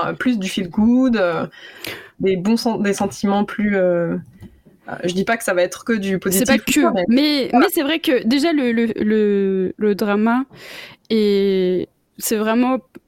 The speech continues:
Speaker 2: enfin, ça se passe en hiver déjà, à la
Speaker 1: Mhm.
Speaker 2: campagne. Euh, un des personnages principaux, il tient une librairie. C'est un peu le lieu où se retrouvent les gens de, de la ville, euh,
Speaker 1: Voilà.
Speaker 2: de, de campagne. Et donc franchement, c'est le truc, euh, que tu regardes, euh,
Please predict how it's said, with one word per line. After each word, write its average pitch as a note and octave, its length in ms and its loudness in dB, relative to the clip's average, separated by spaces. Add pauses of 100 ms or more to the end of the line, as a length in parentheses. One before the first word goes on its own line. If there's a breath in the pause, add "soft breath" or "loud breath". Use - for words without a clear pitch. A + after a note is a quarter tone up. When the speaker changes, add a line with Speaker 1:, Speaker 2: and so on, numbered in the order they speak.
Speaker 2:
enfin, G#3+ 160 -2
ça A#3+ 140 -2
se - 60 -10
passe A3+ 180 -2
en A3 100 0
hiver A#3+ 520 2
déjà, A3+ 460 0 (100)
à G#3+ 80 -2
la G3 100 4
Speaker 1:
Mhm. G#3 60 2
Speaker 2:
campagne. A#3+ 600 2 (600 loud breath)
Euh, F#3+ 560 0
un G#3+ 140 0
des G#3+ 120 0
personnages G#3+ 640 0 (220)
principaux, B3+ 800 0
il A#3+ 80 0
tient G3+ 280 0
une G3 420 2
librairie. A#3 920 2 (240 loud breath)
C'est - 140 -4
un A3 80 0
peu C#4 100 0
le C4 160 4
lieu C#4+ 420 4
où C4+ 120 0
se A#3+ 140 -2
retrouvent A#3 460 0
les A3+ 180 2
gens A#3+ 360 0
de, G3 420 2
de G3 120 0
la F#3+ 160 0
ville, G#3 320 0
euh, F3+ 320 0 (500 loud breath)
Speaker 1:
Voilà. G3 300 2
Speaker 2:
de, F3+ 60 2
de F#3 140 0
campagne. C4 520 0
Et A3+ 60 -2
donc G#3+ 180 0
franchement, C4 340 0
c'est G#3+ 240 0
le F#3 600 2
truc, B3 320 -2
euh, F3 360 2
que - 120 -4
tu G3 160 -4
regardes, G3 580 0
euh, E3 460 0